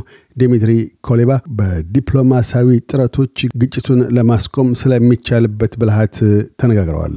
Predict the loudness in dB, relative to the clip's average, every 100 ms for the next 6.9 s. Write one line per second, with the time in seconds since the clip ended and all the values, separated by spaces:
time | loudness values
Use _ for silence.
0 | -12 _ -6 -4 -6 -8 -2 0 0 0
1 | 0 2 2 2 2 0 2 0 0 0
2 | 0 -2 -2 -2 0 0 0 -2 -6 -2
3 | -4 -4 _ -4 0 -2 -2 -2 2 2
4 | 0 -2 -2 0 0 -2 -6 -2 2 2
5 | 4 4 2 2 0 2 0 0 _ 0
6 | 2 2 0 0 0 0 0 -4 -2